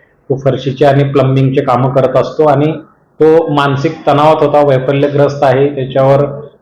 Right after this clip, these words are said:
मेंटली डिस्टर्ब आहे. त्याच्यामुळे इथल्या, अ, शासकीय वैद्यकीय महाविद्यालयातून त्याला पुढे त्याच्या मेंटली उपचाराकरता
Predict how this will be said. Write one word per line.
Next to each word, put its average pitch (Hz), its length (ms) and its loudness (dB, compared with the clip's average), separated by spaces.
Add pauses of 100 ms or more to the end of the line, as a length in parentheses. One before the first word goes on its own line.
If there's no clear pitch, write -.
मेंटली 139 580 2
डिस्टर्ब 147 500 0
आहे. 147 260 4
त्याच्यामुळे 147 540 0
इथल्या, 147 540 0
अ, 139 420 2 (480)
शासकीय 139 340 0
वैद्यकीय 143 400 2
महाविद्यालयातून 139 720 0
त्याला 139 260 2
पुढे 135 520 2
त्याच्या 143 400 0
मेंटली 139 720 -2
उपचाराकरता 131 1000 0